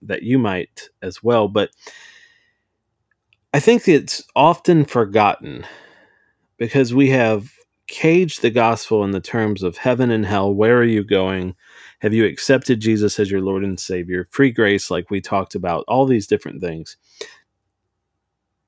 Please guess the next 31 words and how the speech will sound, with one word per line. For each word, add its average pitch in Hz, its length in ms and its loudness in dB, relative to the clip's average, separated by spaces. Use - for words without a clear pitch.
And 127 120 2
of 113 100 -4
course, 156 200 6
that's 143 180 4
why 131 180 4
I 113 60 2
brought 110 220 2
up 104 140 -2
Matthew 113 320 2
twelve 101 420 0
just 107 240 -4
a 113 40 -2
minute 104 280 -2
ago. 90 300 0
It's - 220 -2
not 107 280 -2
free 131 240 2
grace. 98 560 -2
We 104 120 2
are 101 120 2
going 107 420 0
to 123 100 -4
be 113 120 -2
held 104 240 -2
accountable. 98 680 0
But 143 100 2
I 143 40 2
think 233 240 2
oft 151 360 4
what's 120 300 0
missed, 117 760 0